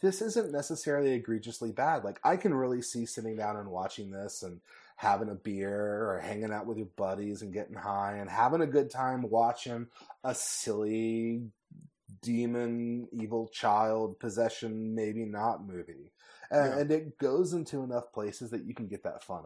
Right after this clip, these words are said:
Speaker 1: out of it. Just
Speaker 2: It's
Speaker 1: don't, don't think about it.
Speaker 2: It's weird. It's kind of a cross between, like, The Bad Seed, which it feels like at first you're just dealing with,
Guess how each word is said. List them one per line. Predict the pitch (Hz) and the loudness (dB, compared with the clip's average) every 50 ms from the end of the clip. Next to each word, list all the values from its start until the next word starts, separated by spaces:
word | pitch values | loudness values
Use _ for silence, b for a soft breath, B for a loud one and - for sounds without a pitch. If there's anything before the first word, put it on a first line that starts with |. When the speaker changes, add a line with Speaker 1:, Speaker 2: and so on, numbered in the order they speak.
| 76 73 | -12 -14
Speaker 1:
out | - | -14
of | 78 78 | -14 -16
it. | - - - | -16 -16 -14
Just | - - 120 - - 214 | -10 -10 -8 -4 0 0
Speaker 2:
It's | 220 120 | 2 2
Speaker 1:
don't, | 110 110 107 90 - _ _ _ | 2 -2 -2 -4 -10 _ _ _
don't | - 117 101 - | -8 -8 -8 -8
think | - 98 87 | -8 -10 -10
about | - 80 78 - - | -10 -12 -12 -14 -16
it. | - - _ _ - | -18 -20 _ _ -6
Speaker 2:
It's | 185 180 | -4 -4
weird. | 214 277 311 233 | -2 0 -2 -2
It's | - | -2
kind | - - 262 277 | -4 -4 -2 -2
of | 269 262 | -2 -4
a | |
cross | - - - 147 143 147 143 147 - | -6 -6 -2 0 0 0 0 0 -2
between, | - 135 123 - 143 131 123 | -6 -8 -6 -4 -4 -4 -4
like, | 113 104 92 - | -4 -6 -6 -6
The | 123 113 | -6 -2
Bad | 101 127 127 135 139 131 127 | 0 2 2 2 2 0 -2
Seed, | - - 139 139 135 131 131 131 120 123 120 B B B B B B B B B _ _ _ _ - - - - - | -6 -6 -4 -6 -4 -4 -4 -6 -4 -6 -8 B B B B B B B B B _ _ _ _ -12 -12 -12 -8 -4
which | 208 151 156 170 170 - | 2 4 4 4 4 4
it | - 185 160 - | 0 0 0 0
feels | - 285 339 349 247 220 | 0 2 2 4 4 2
like | 202 - | 2 0
at | 151 - | -2 0
first | - 208 220 220 - | 2 2 2 2 0
you're | - 156 | 0 0
just | 135 151 139 123 | 0 0 -2 -2
dealing | 127 143 147 147 143 143 135 | -2 0 0 2 2 0 0
with, | 131 127 - | -2 -4 -4